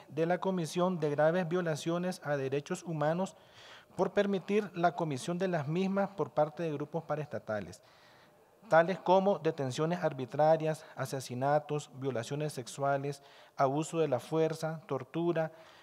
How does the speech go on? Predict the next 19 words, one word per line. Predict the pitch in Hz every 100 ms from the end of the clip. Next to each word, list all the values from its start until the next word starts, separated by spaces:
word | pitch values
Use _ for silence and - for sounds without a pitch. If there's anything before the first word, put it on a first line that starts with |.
| -
malos | 147 170 160 127
tratos | 151 170 165 180 - -
y | 185
estigmatización | 202 - 226 220 202 196 196 208 180 156 180 190 190
de | 165 170
las | 185
personas | 170 147 160 175 175
consideradas | 170 165 151 139 131 143 160 170 -
opositoras | 143 135 123 117 131 139 156
al | 143
régimen, | 175 180 135 113 - _ _ - - - -
crímenes | 156 196 202 202 190
que | 180
se | 170
mantienen | 151 127 120 151 170 175 -
aún | 131 139 165
en | 151 147
la | 151
impunidad. | 147 143 135 107 107